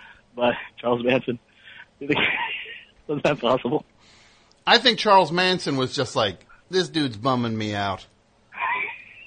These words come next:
Speaker 2: Like, he would go back to the family and be like, "You know who gives me the creeps? Mike Love." Like, he'd be saying to, like, uh, Tex, Tex and Squeaky, "You know, you know who really makes my skin crawl?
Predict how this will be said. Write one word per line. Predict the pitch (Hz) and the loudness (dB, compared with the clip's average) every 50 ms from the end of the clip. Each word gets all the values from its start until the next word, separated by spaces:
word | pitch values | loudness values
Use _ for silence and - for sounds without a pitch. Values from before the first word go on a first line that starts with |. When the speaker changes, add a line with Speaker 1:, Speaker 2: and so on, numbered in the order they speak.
| - _ _ | -20 _ _
Speaker 2:
Like, | 147 143 127 | -2 -2 -2
he | 131 147 143 190 | -2 0 2 2
would | 190 180 165 135 | 2 2 2 2
go | 170 156 | 2 2
back | 147 - 156 156 165 160 - | 4 6 4 4 4 4 0
to | - | -4
the | 156 131 | -4 -4
family | 123 - - 156 151 151 143 135 123 117 | -4 -4 -2 -2 -2 0 -2 -2 -2 -4
and | 113 107 | -4 -2
be | 110 117 | -2 -2
like, | 113 110 107 98 - - _ _ _ _ _ _ _ _ _ _ _ _ _ _ | 0 0 -2 -2 -6 -12 _ _ _ _ _ _ _ _ _ _ _ _ _ _
"You | 147 156 165 | -4 -2 0
know | 175 190 196 | 2 2 2
who | 208 220 196 | 2 2 2
gives | 185 208 202 170 180 | 2 0 0 0 0
me | 190 180 | 0 0
the | 160 156 | 0 0
creeps? | - - - 160 156 160 156 - - - - - - - - - - - - _ | -4 -4 -2 -2 0 -2 -2 -6 -12 -14 -14 -16 -18 -20 -20 -20 -20 -20 -12 _
Mike | 123 135 143 143 - | -2 -2 -2 -2 -4
Love." | 127 127 123 117 110 107 98 87 78 - - - _ _ _ _ _ _ _ _ _ _ _ _ _ _ - - - - _ _ _ _ _ _ | -4 -2 0 0 0 0 -2 -6 -12 -18 -20 -20 _ _ _ _ _ _ _ _ _ _ _ _ _ _ -20 -18 -18 -20 _ _ _ _ _ _
Like, | - 123 110 | -14 -8 -6
he'd | 131 131 | -6 -6
be | 120 123 | -6 -6
saying | 104 - 143 131 127 120 | -6 -2 -2 0 0 0
to, | 117 | -2
like, | 110 113 110 113 110 - - | -2 0 0 -2 -2 -2 -2
uh, | 117 110 107 104 | -2 -2 -2 -2
Tex, | - - - 123 117 - - - - - - - - | -6 -6 -6 -6 -6 -6 -10 -12 -12 -16 -14 -10 -6
Tex | - - 123 123 120 - - - | -2 -2 -2 -2 -2 -6 -10 -10
and | 120 107 | -10 -10
Squeaky, | - - - 131 127 120 - - 123 123 120 113 - _ _ _ _ _ _ _ _ _ _ _ _ _ _ - - - - - - - - - - - - | -10 -8 -4 -4 -4 -4 -4 -8 -8 -8 -8 -12 -16 _ _ _ _ _ _ _ _ _ _ _ _ _ _ -14 -4 -2 -2 -2 -2 -4 -4 -4 -8 -8 -6
"You | - 135 | -4 0
know, | 165 196 214 220 202 | 2 2 2 2 0
you | 143 135 156 | 0 -2 0
know | 196 220 220 | 2 2 2
who | 185 | 2
really | 147 151 160 170 180 185 185 190 | 0 2 2 2 2 2 2 2
makes | 180 180 165 - - | 0 -2 -2 -2 -4
my | 170 151 | -4 -4
skin | 139 - - - 170 170 170 | -4 -4 -4 -2 -2 -2 -2
crawl? | - 180 185 180 180 180 180 170 | -2 -2 0 0 0 0 -2 -4